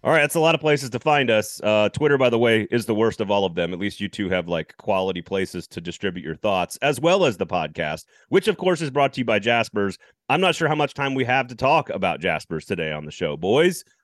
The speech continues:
uh, but good to have you. We do appreciate your time, Adam. Um, we obviously, Michael and I have spent a lot of time over the last month and a half, two months, six years, <laughs> whatever you wanna call it, discussing the future of John Hynes. We told people to be patient last week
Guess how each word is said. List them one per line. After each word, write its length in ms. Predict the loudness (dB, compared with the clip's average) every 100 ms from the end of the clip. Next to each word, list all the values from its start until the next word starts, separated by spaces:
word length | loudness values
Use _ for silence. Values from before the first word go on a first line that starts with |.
| -2
uh, 140 | -2
but 140 | 0 -2
good 160 | -2
to 100 | 0
have 240 | 2 2 0
you. 100 | -2
We 80 |
do 180 | 0 0
appreciate 520 | 0 -4 -6 -2 -4
your 80 | -4
time, 340 | -4 0 0 0
Adam. 360 | 0 0 -4 -10 _ _ -8
Um, 580 | -4 -2 -2 -4 -10 -14 -16
we 300 | -6 0 2
obviously, 580 | 2 0 -4 -2 -2 0
Michael 320 | -2 0 0
and 100 | 0
I 60 |
have 140 | 0 -2
spent 220 | -4 -4
a 40 |
lot 240 | 0 2 2
of 60 |
time 400 | 0 -4 -4 -8 -12 _ _ _ _ _ -2
over 160 | 0
the 60 | 2
last 340 | 2 2 0
month 240 | -2 -2 0
and 80 | 0
a 60 |
half, 300 | 0 0 -2 -6 _ -6
two 140 | -4
months, 360 | -2 -2 -6 -14 _ _ _ _ _ _
six 280 | -8 -8 -4
years, 320 | -4 -4 -4 -4 -4
<laughs> 200 | 0 0
whatever 260 | 4 2 2
you 60 | 0
wanna 100 | 0
call 300 | 0 0 0
it, 100 | -4 _ _ _ -8
discussing 680 | -8 -4 0 0 -2 -6
the 80 | -6
future 360 | -6 -6 -2 -4
of 60 |
John 280 | -2 -2 -2
Hynes. 340 | -4 -4 -4
We 100 | -8
told 280 | -4 -2 -2
people 160 | -2 -2
to 60 |
be 120 | -2 -2
patient 420 | -4 -4 -4 -4
last 320 | -2 -4 -6
week 360 | -6 -6 -8